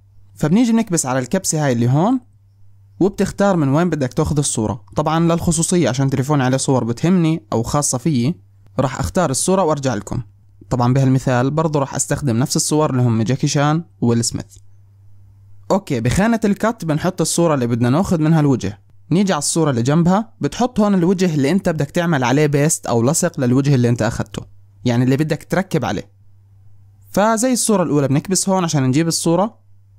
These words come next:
نختار من وين نجيبها، بختار الصورة وبرجع لكم. زي ما أنتم شايفين صارت عندي صورة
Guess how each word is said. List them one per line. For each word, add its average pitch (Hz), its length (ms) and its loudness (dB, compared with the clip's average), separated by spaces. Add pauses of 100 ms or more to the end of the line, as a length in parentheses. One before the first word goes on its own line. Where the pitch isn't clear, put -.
(220)
نختار 160 380 0
من 131 100 0
وين 147 140 2
نجيبها، 165 560 0 (220)
بختار 170 380 -2
الصورة 196 460 0
وبرجع 170 320 -2
لكم. - 240 -10 (500)
زي 196 180 0
ما 240 100 0
أنتم 208 140 0
شايفين 175 340 0
صارت 165 280 -2
عندي 151 180 0
صورة 135 220 0